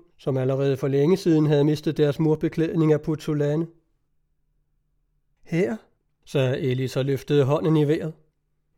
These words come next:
"Det er her. Sig højt og tydeligt tre gange efter hinanden den største romers navn."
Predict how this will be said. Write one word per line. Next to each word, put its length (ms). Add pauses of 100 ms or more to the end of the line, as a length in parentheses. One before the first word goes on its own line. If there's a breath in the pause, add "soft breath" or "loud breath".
(100)
"Det 180
er 140
her. 340 (1080)
Sig 360
højt 360
og 80
tydeligt 520
tre 240
gange 380
efter 300
hinanden 440
den 140
største 500
romers 500
navn." 320